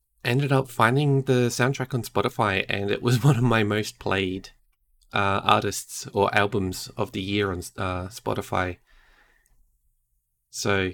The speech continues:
it's definitely a whole lot of really awesome tracks that work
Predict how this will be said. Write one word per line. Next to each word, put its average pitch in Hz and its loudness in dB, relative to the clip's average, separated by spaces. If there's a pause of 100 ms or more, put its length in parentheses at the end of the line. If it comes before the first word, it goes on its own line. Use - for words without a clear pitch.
(140)
it's - 0
definitely 104 -2 (680)
a 104 -2
whole 107 -2
lot 101 2
of 92 -4
really 101 2
awesome 92 -2
tracks - -4 (140)
that - 2
work 101 0